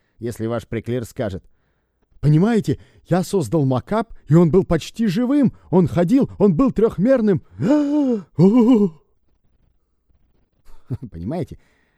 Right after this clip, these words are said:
это связано опять-таки с бытийностью. Понимаете, он очень боится быть, поэтому не думайте, что это нечто особенное.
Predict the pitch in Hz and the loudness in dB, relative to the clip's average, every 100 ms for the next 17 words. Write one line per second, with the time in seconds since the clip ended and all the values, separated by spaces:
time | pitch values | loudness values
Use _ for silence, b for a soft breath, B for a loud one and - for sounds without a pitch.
0 | _ - 127 117 143 143 131 110 98 143 | _ -16 -12 -10 -6 -4 -4 -6 -6 -8
1 | - - 101 82 90 117 131 87 - - | -8 -12 -12 -12 -10 -8 -10 -12 -18 -20
2 | _ _ _ _ _ _ 95 143 180 139 | _ _ _ _ _ _ -10 -4 -4 -4
3 | 135 170 151 123 117 165 196 - 156 120 | -4 -4 -6 -6 -4 -4 -6 -6 -8 -6
4 | 143 117 _ _ _ - 107 117 120 127 | -10 -12 _ _ _ -16 -10 -8 -6 -4
5 | 120 156 127 113 - 107 107 120 110 101 | -4 -6 -8 -10 -10 -10 -8 -8 -10 -14
6 | 87 - 87 53 _ | -16 -16 -18 -20 _